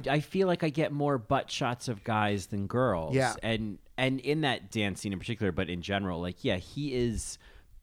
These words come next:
Speaker 1: I mean, I, I couldn't tell in that dance scene if, 'cause sometimes they wear a little, a little piece, so,
Speaker 2: Mm-hmm.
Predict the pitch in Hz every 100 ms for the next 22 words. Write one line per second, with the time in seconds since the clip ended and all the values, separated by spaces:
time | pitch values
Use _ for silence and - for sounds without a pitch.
0 | - 131 139 123 - - - 127 - 170
1 | 147 117 117 110 110 98 85 107 104 92
2 | - 104 92 - - 104 104 104 92 87
3 | 90 85 82 80 87 78 78 - _ 90
4 | 90 82 - 98 104 - - - 165 180